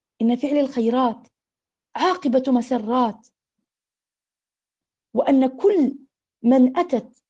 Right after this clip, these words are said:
بالطاعات وفعل الخيرات والمسارعة فيها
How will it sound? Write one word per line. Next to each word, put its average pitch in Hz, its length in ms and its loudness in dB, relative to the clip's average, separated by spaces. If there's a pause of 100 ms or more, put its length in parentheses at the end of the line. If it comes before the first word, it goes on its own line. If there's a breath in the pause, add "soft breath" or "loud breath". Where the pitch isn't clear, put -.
(260)
بالطاعات 285 840 0
وفعل 277 320 -2
الخيرات 285 800 0 (560)
والمسارعة 277 1000 2
فيها 294 520 0